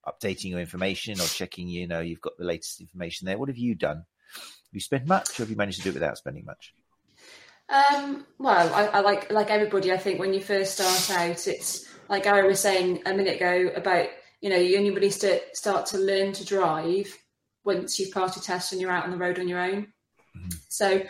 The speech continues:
Speaker 2: like many people here, I'm sure I've done so many courses, C P D courses, webinars, um, you name it. A, a lot of them probably aren't worth much.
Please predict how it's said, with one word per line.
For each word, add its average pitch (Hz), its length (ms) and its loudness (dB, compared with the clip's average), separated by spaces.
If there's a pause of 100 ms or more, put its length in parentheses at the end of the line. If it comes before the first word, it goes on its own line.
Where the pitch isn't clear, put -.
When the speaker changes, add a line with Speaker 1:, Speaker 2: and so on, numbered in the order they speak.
(300)
Speaker 2:
like 208 320 2
many 202 300 2
people 190 320 0
here, 190 180 0
I'm 175 120 -2
sure 175 280 2
I've 175 140 2
done 180 240 0
so 180 400 0
many 170 280 0
courses, 165 800 -6
C 175 160 -2
P 180 80 -2
D 175 140 -2
courses, 175 640 -4
webinars, 170 800 -2 (420)
um, 170 420 2
you 180 160 0
name 175 280 4
it. 170 160 4
A, 180 200 0
a - 20 2
lot 196 160 6
of 190 80 2
them 180 180 0
probably 170 640 -2 (220)
aren't 165 260 0
worth 170 260 -2
much. - 500 -2